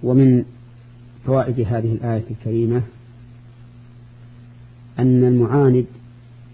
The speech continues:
الذي يعصي الله عز وجل عن عناد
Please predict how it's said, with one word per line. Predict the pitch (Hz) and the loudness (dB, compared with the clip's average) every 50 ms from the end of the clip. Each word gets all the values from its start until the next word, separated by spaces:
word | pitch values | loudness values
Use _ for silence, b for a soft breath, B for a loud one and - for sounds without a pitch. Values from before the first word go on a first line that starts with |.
| - - - - - - - - - - - - - - - - - - - - - - - | -20 -20 -20 -20 -20 -20 -20 -20 -20 -20 -20 -20 -20 -20 -20 -20 -20 -20 -20 -20 -20 -10 -6
الذي | 113 113 110 113 113 117 113 110 110 101 - - - - - - - - - - - - - - - - - | -6 -4 -2 -2 -2 -2 -2 -2 -4 -4 -8 -12 -20 -20 -20 -20 -20 -20 -20 -20 -20 -20 -20 -20 -20 -12 -4
يعصي | - 127 113 - - - | -4 -4 -4 -4 -8 -8
الله | 127 120 127 120 | -4 -2 -2 -2
عز | 113 113 104 120 120 110 110 | -2 -2 -4 -4 -4 -4 -2
وجل | 117 113 110 107 120 113 95 | -2 -2 -2 -2 -2 -4 -2
عن | 95 127 131 | 0 0 0
عناد | 104 123 123 120 120 117 113 117 | 0 0 -2 -2 -2 -2 -4 -4